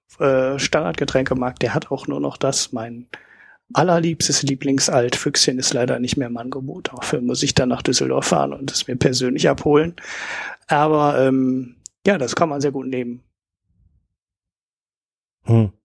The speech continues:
Speaker 2: Zwei fünfzig der Liter.
Speaker 1: Ja, ja, irgendwie sowas. Das kostet das Füchschen aber auch, wenn du das hier im Getränkemarkt holst, zwei Euro fünfzig, drei Euro Liter.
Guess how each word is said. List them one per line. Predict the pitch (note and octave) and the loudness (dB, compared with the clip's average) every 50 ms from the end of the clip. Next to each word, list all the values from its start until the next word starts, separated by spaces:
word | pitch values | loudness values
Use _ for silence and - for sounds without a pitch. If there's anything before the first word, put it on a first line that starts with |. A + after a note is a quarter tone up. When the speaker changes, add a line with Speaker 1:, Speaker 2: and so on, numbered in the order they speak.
| _ _ _ _ _ _ _ _ - - - _ - | _ _ _ _ _ _ _ _ -20 -20 -20 _ -8
Speaker 2:
Zwei | - - B2+ C3 D3+ D#3 | -2 2 4 6 6 6
fünfzig | - F3 F3 E3+ E3+ - - - A#2+ G#2+ - | 4 2 0 0 -2 -8 -4 -4 -4 -4 -2
der | - - G2+ G2 | -2 -2 -2 -2
Liter. | G2+ G2 G2 - A2 F#2+ F#2+ | -2 -4 -4 -4 -2 2 4
Speaker 1:
Ja, | B2 B2+ | 4 6
ja, | C3 C3+ | 6 4
irgendwie | C3 B2+ C3 C3 B2+ A2+ | 2 0 0 -2 -2 -4
sowas. | A2+ G#2+ A2+ A#2 A#2+ - - - - | -4 -6 -6 -6 -4 -4 -6 -6 -4
Das | C3+ B2+ - | -4 -2 0
kostet | - D#3+ C#3 - - C#3 B2+ | 2 2 2 2 0 0 2
das | C#3 B2+ - | 0 0 0
Füchschen | - - C#3 - - - C3+ A#2+ A#2+ | 0 0 0 2 2 2 2 2 0
aber | B2+ B2 A#2+ A#2+ | 0 -2 -2 0
auch, | A#2+ C3 - - | -2 -4 -4 -4
wenn | B2+ B2 | -6 -6
du | A#2 A2+ | -6 -4
das | A#2+ B2 - | 0 0 0
hier | - - A#2+ | 0 0 -2
im | A#2+ A#2+ | -6 -6
Getränkemarkt | A#2 B2 - B2+ B2 B2 - B2 A#2+ A#2+ B2 B2 - - | -6 -6 -6 -6 -4 -4 -4 -4 -4 -4 -4 -6 -6 -6
holst, | B2+ A#2+ B2 B2 - | -4 -2 0 0 0
zwei | - C3 A#2+ A#2+ A#2+ | 0 0 -2 -2 -4
Euro | A#2+ A#2+ A#2 B2 A#2+ | -4 -6 -6 -6 -6
fünfzig, | - - B2 B2 - - - B2 - | -8 -8 -6 -6 -4 -4 -4 -2 -2
drei | C3+ B2+ A#2+ A#2 B2 | -2 -2 -2 -2 -2
Euro | A#2+ A#2 A#2+ B2 A#2+ A#2 A#2+ B2 - | -4 -4 -4 -4 -6 -8 -10 -8 -6
Liter. | C3 B2 A#2+ - B2+ A#2+ A#2+ - | -6 -4 -2 -2 -2 -4 -4 -8